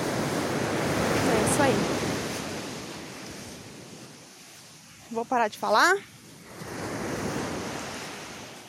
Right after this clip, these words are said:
Porque agora eu quero curtir essa natureza aqui. Tem um carcará à minha direita lindo. Eu vou dar um mergulho.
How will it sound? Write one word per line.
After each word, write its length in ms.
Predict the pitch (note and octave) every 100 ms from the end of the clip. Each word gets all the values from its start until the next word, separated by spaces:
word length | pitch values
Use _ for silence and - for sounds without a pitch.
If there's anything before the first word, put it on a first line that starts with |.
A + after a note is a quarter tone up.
| - -
Porque 260 | A3 -
agora 280 | A3 G#3 G#3
eu 40 |
quero 560 | A3 A#3+ A3 A#3 A#3+ A3 - -
curtir 440 | A#3 - - A3
essa 280 | G3+ A#3 G#3 G3 - - - - - -
natureza 560 | A3 - A#3 A3 A3
aqui. 340 | A3 - A#3+ B3+
Tem 80 | A#3+
um 100 | B3+
carcará 400 | A3 G#3+ B3+ G#3+
à 40 |
minha 140 | G#3+ G#3
direita 360 | A3+ G#3+ G#3 G#3+
lindo. 480 | G#3+ C4 C#4+ D4 - - - - - - - - - - -
Eu 60 | G#3
vou 80 | A3
dar 100 | G#3+
um 40 |
mergulho. 440 | A3 A3 G#3 F#3